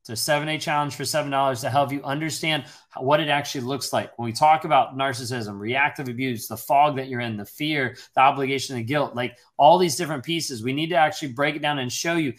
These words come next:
this is step by step. We offer a step-by-step progression to help you start to see,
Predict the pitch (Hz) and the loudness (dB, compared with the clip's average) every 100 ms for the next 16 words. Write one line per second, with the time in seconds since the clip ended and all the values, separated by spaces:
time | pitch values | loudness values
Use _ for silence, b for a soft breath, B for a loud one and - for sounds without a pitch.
0 | b - 143 160 160 - 160 156 156 139 | b -4 -2 -2 -4 0 2 2 2 0
1 | - 165 120 - 123 127 135 156 135 - | 2 2 2 0 -2 0 0 -4 -6 -2
2 | 151 151 139 151 - 127 110 147 156 - | -2 -2 -4 -4 -6 -8 0 0 0 -2
3 | 131 113 - 165 196 151 135 123 143 131 | -4 -2 4 4 4 -2 -6 -4 -4 -6
4 | - 120 - 170 98 | -6 -6 -4 -4 -6